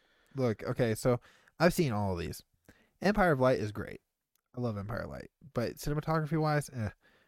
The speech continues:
Tar is pretty good. I can see Tar winning. Bardo is really good with cinematography. He has some great compo-, composition made, but, and Elvis is really good. But I just give it All Quiet 'cause those, like, those scenes, those action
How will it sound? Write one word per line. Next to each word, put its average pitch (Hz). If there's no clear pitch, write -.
Tar 208
is 175
pretty 185
good. 170
I 107
can 135
see 143
Tar 131
winning. 92
Bardo 185
is 123
really 107
good 98
with 92
cinematography. 95
He 92
has 95
some 95
great 90
compo-, -
composition 98
made, 90
but, 101
and 110
Elvis 196
is 123
really 107
good. 95
But 104
I 135
just -
give 139
it 123
All 120
Quiet 127
'cause 110
those, 104
like, 92
those 104
scenes, 123
those 101
action 110